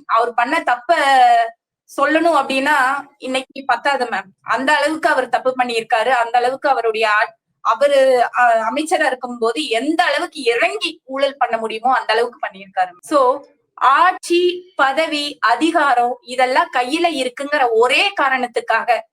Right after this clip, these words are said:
எந்த அளவுக்கு அவங்கனால இறங்க முடியுமோ அந்த அளவுக்கு இறங்கி மக்களை ஏமாத்தி இருக்காங்க. அதுக்குண்டான தண்டனையை தான் அவங்க இப்ப அனுபவிச்சுட்டு இருக்காங்க. ஆக்சுவலா தமிழ்நாட்டு மக்கள் அவங்கள இன்னும் மன்னிக்கல. அவங்களுக்கு கிடைச்ச இந்த தண்டனையே போதாதுன்னு தான் நினைக்கிறாங்க.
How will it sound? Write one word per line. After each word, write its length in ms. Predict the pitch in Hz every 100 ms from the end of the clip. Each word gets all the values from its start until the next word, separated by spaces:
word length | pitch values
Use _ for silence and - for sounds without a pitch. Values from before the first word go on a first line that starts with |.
| _ _ _
எந்த 380 | 233 247 302 339
அளவுக்கு 540 | 330 339 403 311 254 -
அவங்கனால 600 | 247 262 247 254 285 302
இறங்க 280 | 226 247 285
முடியுமோ 400 | 269 247 240 294
அந்த 260 | 302 220 254
அளவுக்கு 380 | 269 311 320 302
இறங்கி 500 | 240 254 269 311 - _ 240
மக்களை 380 | 247 240 294 262
ஏமாத்தி 440 | 226 233 269 240 233
இருக்காங்க. 400 | 202 202 190 190 - _ _
அதுக்குண்டான 800 | - 220 247 254 269 330 320 311
தண்டனையை 500 | 311 226 285 302 277
தான் 140 | 254 277
அவங்க 220 | 233 247
இப்ப 160 | 254
அனுபவிச்சுட்டு 560 | 247 240 240 269 - -
இருக்காங்க. 340 | 214 208 208 269 - _ _ 240
ஆக்சுவலா 540 | 277 285 - 349 370
தமிழ்நாட்டு 600 | 302 269 320 339 330 339
மக்கள் 420 | 277 247 - 294
அவங்கள 400 | 247 233 240 240 233
இன்னும் 260 | 294 285
மன்னிக்கல. 440 | 226 247 311 254 220 262 - _ _ -
அவங்களுக்கு 480 | 240 262 254 247 - -
கிடைச்ச 260 | 254 311
இந்த 260 | 359 277 262
தண்டனையே 460 | 240 247 302 311 294
போதாதுன்னு 580 | 302 254 285 311 262 254
தான் 140 | 269
நினைக்கிறாங்க. 560 | 240 220 220 214 196